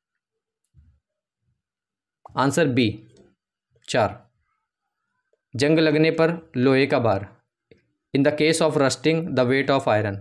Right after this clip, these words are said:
बढ़ता है, घटता है, वही रहता है, फिर अनिश्चित। राइट आंसर ऑप्शन नंबर ए, बढ़ता है। थर्टी टू, मोमबत्ती का जलन, combustion of a candle is,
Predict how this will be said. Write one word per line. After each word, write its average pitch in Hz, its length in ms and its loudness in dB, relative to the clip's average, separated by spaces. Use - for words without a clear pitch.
बढ़ता 120 280 0
है, 143 60 0
घटता 117 280 -2
है, 139 60 0
वही 127 200 2
रहता 131 260 0
है, 131 100 -2
फिर 127 100 -4
अनिश्चित। 113 500 -4
राइट 139 180 2
आंसर 151 240 2
ऑप्शन 143 220 -2
नंबर 139 280 2
ए, 156 260 -2
बढ़ता 110 300 -4
है। 95 160 -10
थर्टी 123 180 -2
टू, 113 280 -4
मोमबत्ती 143 580 2
का 160 320 2
जलन, 123 480 0
combustion 143 540 2
of 139 260 2
a 160 200 -2
candle 127 400 -2
is, 113 220 -2